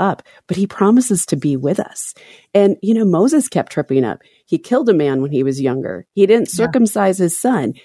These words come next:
Speaker 1: He doubted God at every single corner of this journey, time and time again. And, and yet God tells him in chapter six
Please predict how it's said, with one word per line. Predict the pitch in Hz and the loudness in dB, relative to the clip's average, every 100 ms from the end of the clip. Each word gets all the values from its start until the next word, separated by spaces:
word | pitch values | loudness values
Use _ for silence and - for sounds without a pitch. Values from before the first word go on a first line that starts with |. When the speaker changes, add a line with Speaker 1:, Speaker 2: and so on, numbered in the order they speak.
| _ | _
Speaker 1:
He | - 254 175 - | -2 0 0 -2
doubted | 226 226 254 254 240 175 | -4 -2 -2 0 -2 0
God | 196 208 170 165 | 0 0 0 0
at | 147 - _ 196 | -2 -8 _ -2
every | 220 240 208 196 185 | 0 0 0 0 2
single | 180 - 226 214 208 175 151 139 _ | 0 0 2 4 4 2 0 -2 _
corner | - 226 226 233 214 175 | -10 -2 2 4 4 2
of | - 156 | 2 -2
this | 160 151 | -2 -4
journey, | 156 190 226 247 156 127 - _ _ | -4 0 4 4 4 0 -8 _ _
time | - 202 220 262 262 | -6 -2 0 2 2
and | 214 190 | 2 -2
time | - 208 196 | 0 0 2
again. | 175 196 196 139 - _ _ _ | 2 0 0 -2 -8 _ _ _
And, | 208 202 - | 0 0 0
and | 208 185 | 0 2
yet | 233 302 254 - _ _ _ _ - | 0 0 -2 -6 _ _ _ _ -4
God | 247 240 | 0 0
tells | - 254 262 269 - | 0 2 2 2 2
him | 208 | 2
in | 170 | 2
chapter | 185 180 - 160 | 0 -4 -4 -6
six | - 220 170 - - - | -4 -2 -4 -6 -10 -10